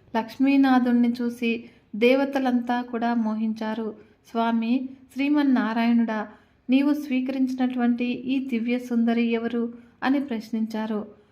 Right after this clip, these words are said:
అలా వారి మాటలు విన్నటువంటి శ్రీహరి చిరునవ్వుతో ఒక్కసారి లక్ష్మీదేవిని చూసి, దేవతలారా, ఈమె గొప్ప శక్తి స్వరూపిణి, నాతో సమానమైనది,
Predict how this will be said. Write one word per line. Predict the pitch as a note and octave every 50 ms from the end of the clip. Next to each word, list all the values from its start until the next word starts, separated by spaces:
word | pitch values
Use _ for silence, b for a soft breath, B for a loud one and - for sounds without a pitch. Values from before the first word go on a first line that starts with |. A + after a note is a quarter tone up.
| b b _ -
అలా | - A#3+ C4 C#4+ D4 D4 - -
వారి | A#3 A#3+ B3 B3 B3
మాటలు | A#3+ A#3 A3 A3 A3+ A#3 A#3+ B3 A#3+
విన్నటువంటి | B3 A#3+ A#3+ A#3+ A#3+ A#3 A#3 A#3 A#3 A#3 A#3 A#3
శ్రీహరి | A#3 - - A3+ A3+ A#3 A#3 A3+ A3+ A3+ A3+ B B B B B B B _ - -
చిరునవ్వుతో | C4 C4 C#4+ D4 D4+ D4 D4 C#4+ C#4 C#4+ C#4 C4+ C4+ C4+ C4
ఒక్కసారి | - - A3+ A#3 - - - C4 B3+ C4 A#3+ A#3 A#3+ A#3+ B3 A#3+ A#3 B B B B B _ -
లక్ష్మీదేవిని | A3+ A3+ A3+ A3+ - - C#4+ C#4+ D4 C4+ C#4 C4+ C4 C4 C4 C4 C4 B3+
చూసి, | B3+ B3 A#3+ A#3+ A#3+ A#3+ B3 A#3+ A#3+ A#3+ A#3+ B B B B B - A3+
దేవతలారా, | G#3 A#3 A#3+ B3+ C4 B3+ C4 B3 B3 A#3+ A3+ A3+ A3 A3+ A3 B3 C#4+ B B B B B B B -
ఈమె | C4 C#4+ D4 D4 D4 D4 D4+ C4+
గొప్ప | - A3+ G#3 A#3 A#3 - - - C4+
శక్తి | B3+ - B3+ A#3+ B3+ - - B3+
స్వరూపిణి, | A#3+ - - A#3 A3 A#3 A3+ A3+ - - A3 A3 A3 A3 - B B B B B B _ _ -
నాతో | A3+ A#3 A#3+ B3+ B3+ C4 C#4+ C#4+ C#4+
సమానమైనది, | C#4+ C#4+ A#3 A3 A3 A3+ A#3 A#3+ A#3+ A#3+ A#3 A3+ A3+ A3+ A3 G#3+ A3 A3 A3 A3 B